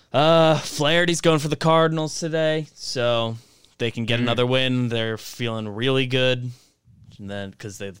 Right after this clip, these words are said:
Speaker 1: still have three more to go, but they've gotten two. They just need one more to feel pretty secure with their playoff standing. <sighs> So much baseball. It's like, this is every year kind of baseball's weekend, but this year it feels especially crazy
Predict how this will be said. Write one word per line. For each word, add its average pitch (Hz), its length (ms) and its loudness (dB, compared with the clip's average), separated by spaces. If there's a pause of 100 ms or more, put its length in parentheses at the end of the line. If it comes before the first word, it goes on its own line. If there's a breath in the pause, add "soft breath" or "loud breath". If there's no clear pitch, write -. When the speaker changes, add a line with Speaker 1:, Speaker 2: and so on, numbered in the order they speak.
(160)
Speaker 1:
still 120 220 -2
have - 80 -12
three 135 220 0
more 160 240 2
to 156 100 0
go, 143 520 -2 (220)
but 104 340 -4 (600)
they've 101 180 -10
gotten 117 340 -2
two. 110 420 -4
They 104 120 -8
just 101 140 -10
need 104 100 -12
one 104 200 -6
more 101 220 -8
to 98 80 -12
feel 98 480 -10 (560)
pretty 104 200 -12
secure 101 360 -10
with 98 120 -12
their 90 120 -14
playoff 113 440 -10
standing. 101 760 -14
<sighs> - 40 -20 (1400 loud breath)
So 160 240 0
much 135 200 -4
baseball. 113 420 -4
It's 120 200 -6
like, 110 240 -6 (160)
this 135 240 -6
is 131 480 -4
every 135 240 -2
year 120 300 -2
kind 120 220 -4
of 107 100 -8
baseball's 110 440 -4
weekend, 110 300 -8
but 101 120 -10
this 113 220 -6
year 107 120 -6
it 98 60 -14
feels 107 220 -10
especially 104 640 -6
crazy 104 720 -10